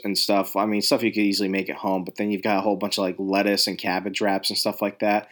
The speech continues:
So then you go ahead and you just basically, it, it's like, it's like a vegetarian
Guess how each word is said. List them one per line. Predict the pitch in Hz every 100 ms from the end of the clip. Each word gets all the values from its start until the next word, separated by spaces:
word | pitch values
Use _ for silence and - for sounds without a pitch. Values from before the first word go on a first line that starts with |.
| - - -
So | - 131
then | 143 139
you | 120
go | 117
ahead | 110 110
and | 110
you | 104
just | 117 110
basically, | 110 107 113 - 110 101 101 - - -
it, | 139 180
it's | -
like, | 185 180
it's | 190
like | 190 180
a |
vegetarian | 180 175 175 196 185 185 175 160 151